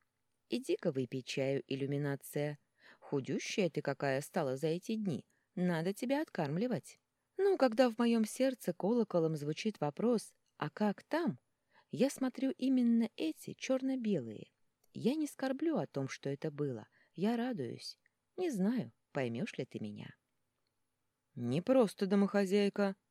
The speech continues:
твердо сказала Лука. «Хорошо», сдался Яр, «только быстро. Первое, куда отправятся менты, когда обнаружат, что нас нет, к нам домой. Вот только мою хату они не найдут.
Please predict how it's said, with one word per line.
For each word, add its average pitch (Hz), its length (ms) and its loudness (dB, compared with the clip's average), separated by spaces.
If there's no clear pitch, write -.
твердо 143 360 -4
сказала 170 460 -6
Лука. - 360 -16
«Хорошо», 151 640 0
сдался 123 440 -6
Яр, - 280 -12
«только 151 320 2
быстро. 113 540 -6
Первое, 135 460 2
куда 135 260 0
отправятся 135 600 -2
менты, 139 360 -2
когда 135 340 0
обнаружат, 143 720 -2
что - 260 -6
нас 135 300 -4
нет, 143 320 -4
к - 80 -10
нам 190 220 2
домой. 180 460 0
Вот 160 240 2
только 190 320 0
мою 269 300 2
хату - 520 -8
они 160 300 2
не 302 160 -2
найдут. 139 560 -2